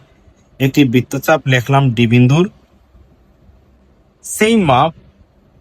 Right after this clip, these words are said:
সি কে কেন্দ্র করে একইভাবে বসিয়ে সিডি এর বাম পাশে আমরা একই মাপে বৃত্তচাপ লিখব। তারপর এই যে ডি কোণের যে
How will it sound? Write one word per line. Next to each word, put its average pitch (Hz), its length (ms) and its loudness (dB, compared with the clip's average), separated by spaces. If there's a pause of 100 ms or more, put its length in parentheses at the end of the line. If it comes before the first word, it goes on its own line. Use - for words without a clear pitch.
(200)
সি - 560 -8
কে 240 200 -4
কেন্দ্র 175 380 0
করে 143 300 2 (160)
একইভাবে 180 520 0
বসিয়ে 160 600 0 (1600)
সিডি 170 400 -2
এর 190 140 2
বাম 165 300 -2
পাশে 165 320 -4
আমরা 151 380 2 (200)
একই 151 220 -2
মাপে 156 260 0
বৃত্তচাপ 113 480 -2
লিখব। 92 200 -14 (800)
তারপর 180 440 0 (260)
এই 208 260 0
যে 240 180 2
ডি 170 480 -2 (160)
কোণের 190 540 2
যে 151 120 2